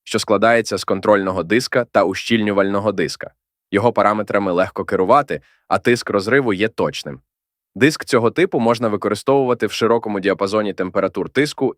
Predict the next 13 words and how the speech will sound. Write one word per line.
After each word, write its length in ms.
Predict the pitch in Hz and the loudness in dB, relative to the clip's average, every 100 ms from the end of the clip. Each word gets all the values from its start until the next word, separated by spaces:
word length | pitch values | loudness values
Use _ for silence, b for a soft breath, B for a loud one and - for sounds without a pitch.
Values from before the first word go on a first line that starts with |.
| - | -6
і 100 | 104 | -8
типів 440 | - 110 107 95 | -2 -2 0 -2
рідин. 360 | 90 80 71 60 _ _ _ _ - | -4 -4 -8 -10 _ _ _ _ -2
Виріб 380 | 113 127 117 - | 2 4 2 -2
К 160 | - 107 | 0 0
С 160 | 101 | 2
Р 100 | 107 | 0
Р 120 | 104 | 0
К 240 | - 131 131 | 0 0 0
має 300 | 104 117 117 | 0 0 0
конструкцію 640 | 113 110 123 131 - 107 | -4 -4 -2 -2 -4 -6
зсувного 560 | - - 104 113 113 107 | -4 -6 -2 0 0 2
типу, 380 | 131 117 73 | 0 0 -4